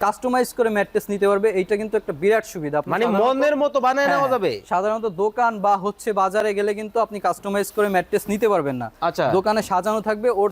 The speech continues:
Speaker 1: থেকে একটা চয়েস করে নিতে পারবেন। আর আমার
Speaker 2: ভিতরে
Speaker 1: এখানে
Speaker 2: কি দিতেছে দেখতেছেন
Speaker 1: দেখতে
Speaker 2: না কিন্তু আপনারা।
Speaker 1: হ্যাঁ।
Speaker 2: হ-,
Speaker 1: আর
Speaker 2: ঘটনাটা
Speaker 1: আমার
Speaker 2: হবে কি জানেন? এই রকম দেখবেন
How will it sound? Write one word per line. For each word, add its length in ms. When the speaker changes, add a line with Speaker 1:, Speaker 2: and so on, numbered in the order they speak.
Speaker 1:
থেকে 180
একটা 160
চয়েস 320
করে 180
নিতে 220
পারবেন। 260
আর 140
আমার 240
Speaker 2:
ভিতরে 160
Speaker 1:
এখানে 180
Speaker 2:
কি 60
দিতেছে 480
দেখতেছেন 440
Speaker 1:
দেখতে 140
Speaker 2:
না 180
কিন্তু 220
আপনারা। 260
Speaker 1:
হ্যাঁ। 160
Speaker 2:
হ-, 120
Speaker 1:
আর 120
Speaker 2:
ঘটনাটা 240
Speaker 1:
আমার 180
Speaker 2:
হবে 240
কি 100
জানেন? 340
এই 280
রকম 340
দেখবেন 340